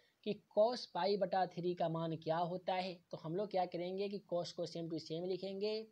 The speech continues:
पाई की जगह पे लिख देंगे एक सौ अस्सी बटा तीन कर देंगे, ये कट जाएगा तीन छक्का अठारह, साठ मरतबे। तो यहाँ पे हो जाएगा cos साठ डिग्री। आप सभी को बता दें कि cos में साठ डिग्री का मान एक बटा दो होता है, वहीं पे sine में तीस डिग्री का मान एक बटा दो होता है।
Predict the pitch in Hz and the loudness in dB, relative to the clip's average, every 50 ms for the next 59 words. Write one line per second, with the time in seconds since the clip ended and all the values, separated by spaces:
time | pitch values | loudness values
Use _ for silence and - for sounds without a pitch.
0 | _ - 190 202 220 233 233 220 202 196 190 196 190 180 175 170 165 180 180 180 | _ -2 0 2 2 2 0 0 0 0 0 0 0 -2 0 -2 -2 -4 -4 -2
1 | 180 185 180 - 156 160 160 - - 156 143 151 156 - - 202 196 170 165 160 | -2 -4 -4 -4 -6 -6 -6 -4 -4 -2 -2 -2 -4 -4 -6 -6 -4 -4 -4 -2
2 | 170 160 165 185 202 - _ _ _ _ _ _ _ - 160 165 160 160 165 156 | 0 0 0 -2 -4 -8 _ _ _ _ _ _ _ 0 0 0 2 2 2 0
3 | 151 160 160 160 160 160 151 156 - _ _ _ _ _ 156 156 202 247 240 - | 2 0 -4 -2 0 -2 -2 -2 -6 _ _ _ _ _ -6 -4 -4 -4 0 4
4 | 214 208 196 185 214 214 220 208 226 220 208 208 - _ - 196 196 202 202 190 | 4 4 4 4 2 2 2 2 2 2 2 0 -4 _ -4 -2 -2 -2 -2 -2
5 | - 180 160 - 180 170 - 175 175 180 185 170 - - 170 165 165 160 - 170 | -4 -6 -4 -4 -4 -4 -2 0 2 2 2 2 0 -4 -4 -4 -4 -4 -6 -6
6 | 160 151 - 160 160 175 180 185 190 - - 160 151 165 160 175 202 208 202 208 | -8 -4 -2 -2 0 0 0 -2 -4 -6 -6 -6 -6 -4 -6 -6 -8 -8 -4 -4
7 | 196 170 170 156 - 170 160 160 165 170 170 165 160 - - 160 156 151 - - | -4 -4 -4 -4 0 0 0 2 2 0 0 -2 -2 -2 -2 -2 -2 -2 -4 -6
8 | - 156 160 170 165 170 185 180 185 180 170 - _ 151 156 151 - - 156 175 | -4 -2 -2 -2 0 0 -2 -2 -2 -2 -4 -6 _ -4 -4 -4 -4 -4 -2 -2
9 | 190 196 185 160 156 151 156 165 160 151 135 123 135 - _ _ _ _ _ _ | -2 -2 -2 -2 -2 0 0 0 0 0 -4 -6 -8 -16 _ _ _ _ _ _
10 | _ _ _ 208 196 - - - 190 214 240 226 - 240 233 214 - - - 185 | _ _ _ -4 -4 -4 0 4 4 4 4 4 -2 -4 -4 -4 -4 -4 -2 0
11 | 185 185 180 190 190 190 196 180 180 180 180 175 - 170 170 165 170 165 156 170 | 0 2 2 0 0 0 0 0 0 -2 -2 -4 -2 -4 -4 -4 -4 -4 -2 0
12 | 170 165 156 147 143 151 143 135 127 151 147 - 170 170 175 185 202 202 202 196 | 2 2 2 0 0 -4 -4 -4 -4 -6 -2 0 0 2 2 2 0 0 -2 -4
13 | 208 - _ 180 185 220 240 240 226 247 247 226 - - 185 175 180 190 190 196 | -8 -10 _ -4 -4 -4 -4 -4 -4 -4 -6 -6 -6 -8 -6 -4 -4 -4 -2 -2
14 | 208 196 - - 175 165 160 175 170 170 160 170 160 160 160 160 160 151 - 160 | -4 -4 -2 -2 -2 -2 0 0 -2 -2 -2 -2 -4 -2 -4 -4 -6 -6 -6 -6
15 | 160 160 156 151 147 175 190 196 165 143 147 160 160 147 160 151 - 165 156 156 | -6 -4 -6 -2 0 2 2 2 0 0 -2 -2 0 0 -2 -2 0 -2 -2 0
16 | 160 151 | -2 -6